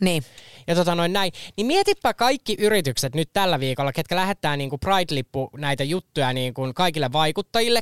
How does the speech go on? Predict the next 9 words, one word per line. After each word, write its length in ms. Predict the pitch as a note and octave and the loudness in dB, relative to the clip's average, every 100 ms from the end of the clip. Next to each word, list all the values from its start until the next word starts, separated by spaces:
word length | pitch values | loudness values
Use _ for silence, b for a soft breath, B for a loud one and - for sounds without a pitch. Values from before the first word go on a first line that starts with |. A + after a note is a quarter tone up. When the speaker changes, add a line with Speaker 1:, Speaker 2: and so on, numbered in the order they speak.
| - | 0
Speaker 2:
ketkä 360 | G#3 - F#3+ E3+ | -4 -2 -6 -2
eivät 440 | F#3 F#3 D#3+ C#3 | 0 2 0 -2
edes 340 | D3+ D3 C3+ | -4 -2 -4
ole 280 | - C#3 A#2+ B2+ | -4 -4 -2 -4
homoja 360 | C#3+ G3 G#3+ | -4 -2 -2
tai 240 | G#3 F#3+ D#3 | 0 0 0
lesboja 420 | - - D#3+ C#3 | -2 -2 -4 -2
tai 160 | C3+ | -2
mitään. 420 | C#3 D#3 G3+ G#3+ | -2 -2 0 2